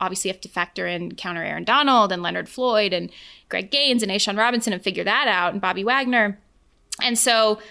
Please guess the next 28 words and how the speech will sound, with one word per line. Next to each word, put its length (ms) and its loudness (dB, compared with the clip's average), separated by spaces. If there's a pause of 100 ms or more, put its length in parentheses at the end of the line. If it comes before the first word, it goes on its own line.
(120)
they 160 2
knew 100 2
they'd 140 4
have 220 -4
to 100 4
get 380 -2
going 340 2
very 300 2
quickly 500 0
and 340 0
get 140 0
in 80 -2
the 80 2
Rams' 280 0
faces 300 -2
and 120 -4
get 80 -4
in 80 -6
Matthew 260 -2
Stafford's 540 -4
face 200 -2
very 200 -2
quickly, 320 -2
and 100 2
they 100 4
did 220 0
that. 240 0
And 300 0